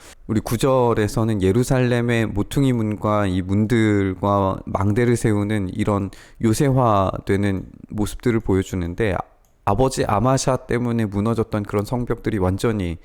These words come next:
잊혀지게 되는, 예, 다시 재건되는 그런 모습을 보게 됩니다. 그리고, 어, 농사를 좋아해서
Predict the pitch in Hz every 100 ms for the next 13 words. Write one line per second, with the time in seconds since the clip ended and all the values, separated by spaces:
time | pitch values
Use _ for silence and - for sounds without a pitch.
0 | - 113 - 131 - - 104 - 82 92
1 | - 92 - 92 107 - 87 98 101 85
2 | 87 143 - - 107 107 104 - 107 -
3 | 92 98 - 85 87 95 110 143 180 -
4 | - - - - - - - 107 127 151
5 | 143 113 92 95 - - _ - 110 104
6 | 98 - 101 101 95 85 131 113